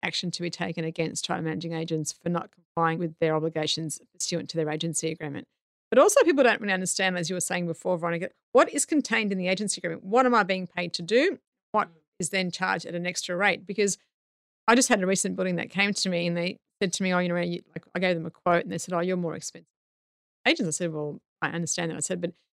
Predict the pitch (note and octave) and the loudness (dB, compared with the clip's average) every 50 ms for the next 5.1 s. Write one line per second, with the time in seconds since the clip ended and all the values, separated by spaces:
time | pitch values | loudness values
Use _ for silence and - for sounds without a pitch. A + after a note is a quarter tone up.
0 | _ _ _ _ _ _ _ _ - A3+ A#3 A#3 - D4 - - G#3 F#3+ F#3 F3+ | _ _ _ _ _ _ _ _ 4 6 6 6 6 2 0 2 2 4 4 4
1 | F3 E3 - G3+ F#3 F3+ - G#3 - G#3+ G#3+ A3+ A#3 - - - - - A3 F#3 | 2 2 2 0 0 -2 -2 0 2 4 6 6 4 2 0 -2 -2 0 0 2
2 | F#3+ F#3 F3 F3+ F3 - - F3+ F3 F3 F3 E3+ - - F#3+ F3+ F3+ F3 E3+ - | 2 2 2 2 0 -2 -2 -2 0 0 0 0 0 2 4 4 4 4 2 0
3 | - _ _ _ _ _ - F#3 F#3 F#3+ F#3+ G3 G3+ G3+ - - _ _ F#3+ F#3+ | -4 _ _ _ _ _ 0 0 2 2 4 2 2 2 0 -2 _ _ -4 -4
4 | - _ - - - - _ - F3+ F3 E3+ F3 E3+ - - F#3+ F3+ F3 F3+ E3+ | -2 _ -8 -8 -8 -8 _ -2 -2 -2 -2 -2 -4 -2 0 2 4 4 2 0
5 | - - | -2 -6